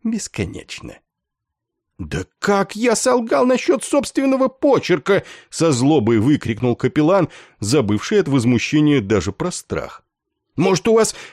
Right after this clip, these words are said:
парный психоз? О чем вы оба толкуете?» «Мы предложили вам написать вашу фамилию собственным почерком, а вы этого не сделали». «Как так не сделал?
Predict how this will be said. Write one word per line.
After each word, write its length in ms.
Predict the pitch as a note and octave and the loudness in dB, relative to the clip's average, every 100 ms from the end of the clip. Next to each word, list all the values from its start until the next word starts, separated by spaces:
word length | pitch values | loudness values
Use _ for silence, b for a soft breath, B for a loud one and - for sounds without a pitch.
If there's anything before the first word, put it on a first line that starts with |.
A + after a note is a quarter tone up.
| B | B
парный 440 | A#3+ A3+ G3+ G3 | 0 2 2 2
психоз? 640 | F#3+ - G#3+ - D4 - - _ _ | 0 -4 -4 0 0 -2 -6 _ _
О 120 | - | -4
чем 300 | G#3 - D4 | -2 2 4
вы 120 | C#4+ D4+ | 4 2
оба 140 | D4+ | 2
толкуете?» 800 | C#4+ C#4+ - F#4 E3 - G2 D#2+ _ _ _ _ _ _ _ _ _ - | 0 -2 0 2 2 -2 -8 -12 _ _ _ _ _ _ _ _ _ -4
«Мы 400 | G#2 D3+ A3+ G#3+ | 0 2 2 -2
предложили 640 | - G2+ F2+ E2+ F2 F#2 | -6 -4 -4 -6 -6 -6
вам 240 | F2+ A#2+ G#2+ | -4 -2 -2
написать 580 | F#2 F#2 - F#2 E2 F2 | -4 -8 -10 -10 -10 -8
вашу 320 | F#2 E2+ B2+ | -8 -6 -10
фамилию 640 | - F3 G3+ C3 G2 F#2+ - B B | -6 -2 -2 0 0 -2 -6 B B
собственным 800 | - - F2 - - E2+ E2 E2+ | -18 -10 -10 -10 -10 -8 -6 -6
почерком, 680 | - F#3 - F#2 - G2+ F2 B B | -8 -10 -10 -14 -10 -8 -8 B B
а 180 | G#2 G2+ | -4 -4
вы 460 | F2+ G#2+ F3+ B2 - _ _ _ - | -2 -2 -2 -2 -8 _ _ _ -18
этого 320 | - F#2 D2+ | -14 -10 -8
не 300 | E2+ F#2+ F#2 | -2 0 -2
сделали». 680 | - - G2+ D3+ A2 - _ _ _ _ _ _ _ _ _ _ | -4 -6 -6 -6 -12 -20 _ _ _ _ _ _ _ _ _ _
«Как 380 | - C#3+ C3 - | -4 -4 -4 -6
так 280 | - G3+ - | -4 -2 0
не 140 | A#3 | 0
сделал? 480 | A3 D4+ A#3+ A2+ | 0 0 2 2